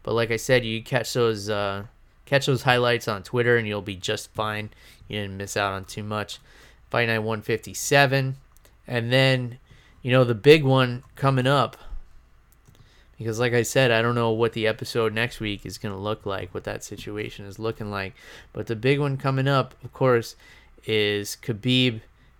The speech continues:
and Poirier, U F C two forty-two, September seventh. And, uh, I'm gonna be in New York for this one too, guys. So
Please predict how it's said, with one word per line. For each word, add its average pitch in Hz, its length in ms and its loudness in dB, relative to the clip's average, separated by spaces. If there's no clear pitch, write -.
and 101 180 -12
Poirier, 123 480 4
U 113 220 2
F 110 100 0
C 117 160 -8
two 120 220 -8
forty-two, 117 760 -2
September 143 640 2
seventh. 131 720 2
And, 120 320 2
uh, 110 320 4
I'm 117 120 -2
gonna 131 140 4
be 143 160 4
in 143 100 2
New 139 60 4
York 143 280 4
for 143 100 -4
this 143 220 -2
one 113 180 -2
too, 131 180 2
guys. 101 320 4
So 107 540 -2